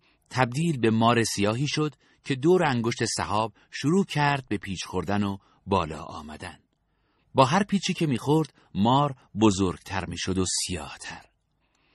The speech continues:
از بازویش بالا آمد تا به دور گردنش رسید. برگشت تا از مأمون و رجا ابن ابی ضحاک کمک بخواهد، اما دید عدنان با آن هیکل چاقش جای مأمون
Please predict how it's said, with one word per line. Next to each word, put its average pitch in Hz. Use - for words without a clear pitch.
از 90
بازویش 117
بالا 92
آمد 151
تا 92
به 92
دور 139
گردنش 95
رسید. -
برگشت 110
تا 110
از 98
مأمون 120
و 104
رجا 113
ابن 117
ابی 95
ضحاک 95
کمک 95
بخواهد، -
اما 98
دید 147
عدنان 139
با 120
آن 123
هیکل 104
چاقش 120
جای 156
مأمون 110